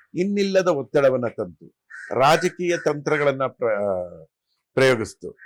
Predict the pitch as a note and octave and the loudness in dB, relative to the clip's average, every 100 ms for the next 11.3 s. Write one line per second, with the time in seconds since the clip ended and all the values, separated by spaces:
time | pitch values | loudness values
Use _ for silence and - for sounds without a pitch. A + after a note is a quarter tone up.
0 | - - - E3+ F#3+ D#3+ - F#3 F#3 E3 | -20 -16 -6 -2 -2 -4 -2 -2 -2 -4
1 | D#3+ D3+ - D3 C#3 A#2+ G2+ - - - | -2 -2 2 2 4 2 -2 -12 -20 -18
2 | - - C#3+ E3 D#3 D#3+ D3 C#3+ C3+ A#2+ | -8 2 2 2 0 4 4 4 4 2
3 | G#2 - _ _ _ G#2+ A#2+ D#3 F#3+ F#3 | 0 -10 _ _ _ -4 0 2 2 0
4 | - B2+ B2+ C#3 G#2 A2+ _ - - - | 0 -2 0 -4 -6 -12 _ -20 -20 -8
5 | - C3+ E3 D#3 C3 C#3+ A#2 A#2 _ _ | 2 2 4 2 2 0 -2 -4 _ _
6 | - C3 C3 - C3+ A#2 G2+ G2 G#2 F2+ | -4 -2 -2 -4 -6 -6 -8 -12 -16 -14
7 | F2 D#2+ _ _ _ _ _ _ _ _ | -14 -14 _ _ _ _ _ _ _ _
8 | C#4 - _ _ C3 B2+ C#3 C3+ A#2 A#2+ | -20 -20 _ _ 0 2 0 -2 -4 -2
9 | C3 E3 B2+ F2 - _ - - B2+ C#3+ | 0 0 -2 -4 -12 _ -18 -2 0 0
10 | C#3 C3 A#2 B2+ B2 - C#3 B2+ B2 C3 | 0 -2 -2 -4 -4 -6 -4 -2 -2 -4
11 | A#2+ G#2 | -6 -4